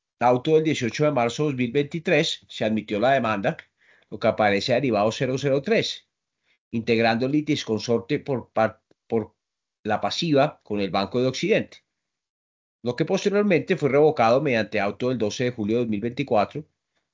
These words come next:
para tenerse en la presente actuación como el Banco de Occidente S A como litisconsorte cuasi necesario, lo que aparece derivado cero veinte. El auto emisorio le fue notificado a la, a las entidades vinculadas el mismo día de su promulgación,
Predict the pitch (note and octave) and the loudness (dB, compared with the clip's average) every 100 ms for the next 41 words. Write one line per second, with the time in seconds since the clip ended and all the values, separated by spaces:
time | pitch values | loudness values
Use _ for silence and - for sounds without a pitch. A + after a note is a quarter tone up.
0 | _ _ _ - A2 G#2+ G#2+ G#2 G2+ B2+ | _ _ _ 0 2 2 -2 -2 -2 -2
1 | C#3 - _ _ - G#2 F#2+ G2 G2+ F2+ | -4 -6 _ _ -6 -4 -4 -6 -8 -4
2 | A2+ C#3 A#2+ B2 G#2+ G#2+ G#2+ A2 - _ | -4 -2 -2 0 0 0 -4 -4 -6 _
3 | F2+ E2+ F#2 F#2 A2 A2+ _ _ _ _ | -12 -6 -4 -4 -4 -6 _ _ _ _
4 | _ _ _ A#2+ - C3 A#2+ A#2 C3+ B2+ | _ _ _ -6 -2 2 2 0 0 2
5 | D3+ C3 B2+ G2 F#2 F2+ F#2+ F#2 F#2 F#2+ | 2 2 -2 -6 -8 -12 -14 -10 -8 -8
6 | E2+ G2 G#2 - G2+ F2 A2 F2+ - - | -8 -6 -6 -6 -6 -6 -4 -4 -6 -16
7 | - D2+ E2+ E2+ G2+ G#2 F2 F2 - G2 | -14 -8 -8 -6 -4 -2 -2 -4 -4 -4
8 | F#2+ E2 _ _ _ _ _ _ _ _ | -4 -6 _ _ _ _ _ _ _ _
9 | _ _ _ _ _ _ - G#2+ A2 D#3+ | _ _ _ _ _ _ -2 2 4 4
10 | E3+ D3+ C#3 C#3 E3 - B2+ B2 B2 C3 | 2 4 4 6 4 0 -2 0 0 0
11 | D3 C3+ A#2+ A#2 B2+ D3 - _ A2+ A2+ | -4 0 4 6 6 4 -2 _ -2 0
12 | G#2 - - A2+ G#2 G2+ - G#2+ G2+ G#2+ | -2 -6 -4 0 0 -2 -8 -12 -8 -2
13 | G#2 A#2 D#3 D3+ E3+ C#3+ C3+ F3 - G#2 | -2 -2 -4 -2 2 4 4 2 -4 -8
14 | G#2 G#2+ A#2+ B2 B2 - B2+ A#2 A#2+ C#3 | -6 -4 -2 -2 -2 -4 -4 -4 -2 -2
15 | A#3+ A#3 | -2 -6